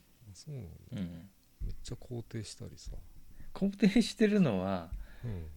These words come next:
Speaker 2: 自己否定の跳ねっ返りだと思うよ、多分。
Speaker 1: まあ、跳ねっ返りでね。
Speaker 2: うん。
Speaker 1: うん。そうなんだ。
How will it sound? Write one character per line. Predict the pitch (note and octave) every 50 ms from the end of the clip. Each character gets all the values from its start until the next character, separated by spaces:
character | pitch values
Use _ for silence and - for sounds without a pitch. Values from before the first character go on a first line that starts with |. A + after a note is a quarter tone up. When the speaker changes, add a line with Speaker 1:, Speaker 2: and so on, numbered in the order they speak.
| - -
Speaker 2:
自 | A#2 A#2+
己 | - - - F#3
否 | F#3 - -
定 | - - E3 D#3 C#3+ B2+
の | A#2 A#2 A#2 G#2
跳 | F#2+ G#2
ね | G2 F#2
っ | - - -
返 | - A#2+ A2+ A2
り | A2 G2+
だ | - A2+
と | - - F#2+
思 | F2 E2
う | E2
よ、 | F2 -
多 | - - G2
分。 | F#2 F2+ E2+ - - - - - - - C#3+
Speaker 1:
ま | A#2+ G#2+
あ、 | F#2+ - A2+
跳 |
ね | A#2+ B2
っ | A#2 - -
返 | - A#2 A2+ A2+
り | G#2 G2+ G2
で | G2 G2
ね。 | G2+ A#2+ D3 D3 - - - - - - -
Speaker 2:
う |
ん。 | F#2+
Speaker 1:
う | F#2+
ん。 | F2 - - - - - - - - - - - - E2+ E2 E2 D#2+ D#2 D#2 D2+ - E2+ F#2 E2+ - - - - - - - - - - - - - - - - - - -
そ | B2+
う | -
な | C2+
ん | C2 - -
だ。 | -